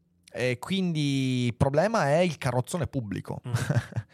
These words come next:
Speaker 1: Il problema è proprio la perdita di energie, continua perdita di energie che colpisce tutti questi settori, sempre.
Speaker 2: Mi aggancio alla domanda, dice Quinto, Sardegna peggiore per prestazioni a pagamento, sanità disastrosa e abbandono scolastico terrificante.
Speaker 1: Eh.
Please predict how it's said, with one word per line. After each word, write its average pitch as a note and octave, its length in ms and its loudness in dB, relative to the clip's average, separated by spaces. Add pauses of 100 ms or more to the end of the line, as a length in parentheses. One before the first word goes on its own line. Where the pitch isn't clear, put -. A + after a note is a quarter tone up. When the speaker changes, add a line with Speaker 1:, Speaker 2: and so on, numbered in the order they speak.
(420)
Speaker 1:
Il - 80 -20
problema D3 500 4
è D3+ 60 6
proprio C#3 260 4
la C3 120 4
perdita F#3 480 2
di D3 100 2
energie, B2+ 540 2
continua B2+ 920 2
perdita C#3+ 400 4
di A#2 40 4
energie D3 460 0
che D#3+ 480 -2
colpisce G#2 1400 0
tutti - 180 -10
questi A#2 180 -4
settori, G#2 380 -4
sempre. G2 580 -6 (520)
Speaker 2:
Mi C3+ 120 -10
aggancio C3 340 -2
alla B2 120 0
domanda, E3 500 0
dice B2 280 -4
Quinto, C#3 640 -2
Sardegna E3 460 -6
peggiore D3 420 -2
per B2+ 160 0
prestazioni B2+ 480 0
a C#3 40 -2
pagamento, A2 500 0
sanità C3+ 360 0
disastrosa D3+ 760 0
e - 80 -2
abbandono A#2+ 380 0
scolastico - 540 -6
terrificante. F#2 680 -8
Speaker 1:
Eh. - 760 -16